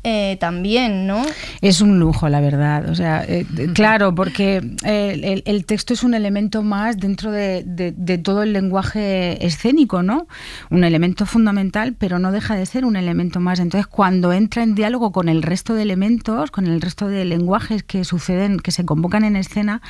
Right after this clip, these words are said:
Speaker 2: entonces es que se pone en pie y está vivo, y uno entiende, eh, eh, pues eso, hasta dónde es necesaria la palabra o ya se está contando con o-, con otros códigos,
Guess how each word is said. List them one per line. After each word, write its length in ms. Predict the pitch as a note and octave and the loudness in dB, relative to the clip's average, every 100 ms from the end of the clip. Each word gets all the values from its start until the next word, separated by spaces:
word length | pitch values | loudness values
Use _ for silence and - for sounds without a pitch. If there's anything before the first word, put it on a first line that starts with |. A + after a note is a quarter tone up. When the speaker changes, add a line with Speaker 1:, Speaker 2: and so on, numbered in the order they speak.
| - - - - - | -16 -16 -16 -18 -4
Speaker 2:
entonces 520 | G3+ F#3+ A3+ B3+ A#3 | -2 2 2 2 2
es 120 | F#3+ - | 0 0
que 400 | G3 F#3+ F3+ - | 0 2 0 -2
se 180 | - G3 | -2 0
pone 220 | F3+ G3 | 2 2
en 100 | G#3 | 2
pie 160 | F#3 G3 | 2 0
y 60 | F#3+ | 0
está 280 | - F#3+ | 0 0
vivo, 420 | F#3+ A3+ G#3+ G3+ A3+ | 2 2 2 0 2
y 160 | G#3+ | 2
uno 180 | G3+ A3 | 4 2
entiende, 680 | A3+ G3+ A#3+ A#3+ A3+ G#3+ A#3 - | 0 0 0 2 0 -2 -6 -6
eh, 400 | F#3 F3+ F3 E3 - - - - - | -2 0 -2 -4 -12 -20 -18 -20 -4
eh, 260 | F3 E3+ D#3+ | 0 0 2
pues 180 | F3 | 0
eso, 180 | G3 F#3+ | 0 0
hasta 260 | F3 - E3+ | -2 0 0
dónde 800 | F#3 G3 G#3 G#3+ G#3 G3 - F3+ | 2 2 0 0 0 -2 -2 -4
es 80 | F#3 | -2
necesaria 560 | G3 G3+ - G3+ G3 | -2 -2 -2 -2 0
la 160 | F#3 F3+ | 0 0
palabra 500 | F3 G3 G#3+ A3 A3 | 0 0 2 2 2
o 140 | F#3+ | 2
ya 220 | F#3+ F#3 G3 | 2 2 -2
se 140 | G#3 | -4
está 280 | F#3 G3 F#3+ | -4 -4 -4
contando 840 | F#3+ F3+ E3+ - A3 B3+ G#3+ F3+ | -4 -4 -4 -2 0 2 2 -2
con 320 | F3+ F3 E3+ | -2 -2 -2
o-, 140 | E3+ E3+ | -2 -4
con 160 | - E3+ | -2 -2
otros 260 | F3 G#3 - | 0 0 -2
códigos, 720 | - A3 A#3 A3+ A3 A3+ | 0 2 2 0 0 -2